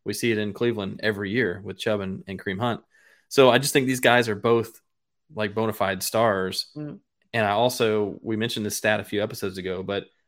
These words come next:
Speaker 1: with Davante Adams leaving Green Bay, I think there's gonna be a lot more receiving work for the running backs.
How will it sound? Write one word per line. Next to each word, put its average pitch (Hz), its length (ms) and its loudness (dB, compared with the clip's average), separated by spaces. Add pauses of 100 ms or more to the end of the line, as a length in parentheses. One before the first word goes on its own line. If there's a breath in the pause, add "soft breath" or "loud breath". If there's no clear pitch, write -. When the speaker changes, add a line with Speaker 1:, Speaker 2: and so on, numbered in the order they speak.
(200)
Speaker 1:
with 110 320 -2
Davante 110 340 0
Adams 104 360 2
leaving 101 300 -2
Green 101 220 -2
Bay, 98 380 -2 (480)
I 117 60 2
think 135 120 0
there's 123 120 -2
gonna 120 100 2
be 113 80 2
a 104 60 4
lot 107 200 6
more 113 120 0
receiving 110 360 -2
work 101 220 -2
for 104 60 -4
the 92 80 -4
running 107 200 -2
backs. - 380 -8